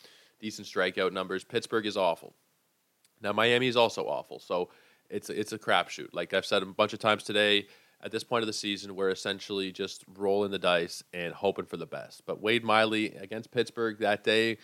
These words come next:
when we do get to that day, well, I think that'll be on the weekend. There won't be a pod that day. But you go through those matchups, he'll probably be one of, if not the best options available. So I understand dropping him, but I'd also fully understand holding on to him as well.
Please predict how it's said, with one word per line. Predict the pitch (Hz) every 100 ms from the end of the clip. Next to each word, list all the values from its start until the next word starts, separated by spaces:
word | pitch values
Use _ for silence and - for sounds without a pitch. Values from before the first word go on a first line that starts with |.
| - - _
when | 101 113
we | 120
do | 113 117
get | 113 110 -
to | 98
that | 92 95 -
day, | 87 90
well, | 92 92
I | 90
think | 95 95
that'll | 90
be | 92
on | 90
the |
weekend. | 82 87 82 82
There |
won't | 87 87
be |
a | 82
pod | - 101 98 87
that | 78
day. | - 82 - _ _ _ _ _ _ _ _
But | 117 104
you | 107 113
go | 123
through | - 131
those | 117 110
matchups, | 120 139 - 95 -
he'll | 113
probably | - 120 113 113 110
be | 98 107 101 95 92 _ _
one | 101 107 107
of, | 104
if | 98
not | 104 95
the | 104 95
best | 95 87 -
options | 87 92 92 90
available. | 85 87 82 - 65
So | - 95 95 - _ _ _ _ _ _ -
I | 110
understand | 123 123 - 123
dropping | 120 117 120 123
him, | 120
but | 107
I'd | 104
also | 101 101 98 87
fully | - 107 104
understand | 98 92 - 90 85
holding | 92 92 90
on | 87
to | 87
him | 90 80
as | 82
well. | 80 78